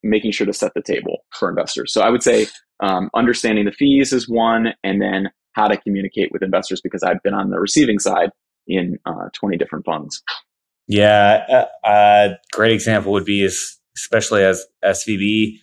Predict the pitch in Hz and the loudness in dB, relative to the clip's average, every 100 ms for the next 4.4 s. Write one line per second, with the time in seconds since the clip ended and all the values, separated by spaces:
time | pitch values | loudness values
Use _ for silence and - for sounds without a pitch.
0 | _ - _ - 95 82 82 - - - | _ -20 _ -4 0 2 0 -4 -14 -18
1 | - 98 95 92 92 98 92 95 92 95 | -6 -2 2 2 2 0 -2 0 0 -2
2 | 92 90 - - 107 87 98 _ _ _ | -4 -8 -12 -12 -6 -6 -6 _ _ _
3 | _ - _ - - _ _ _ _ _ | _ -20 _ -14 -14 _ _ _ _ _
4 | 107 104 98 - | -2 -2 -2 -4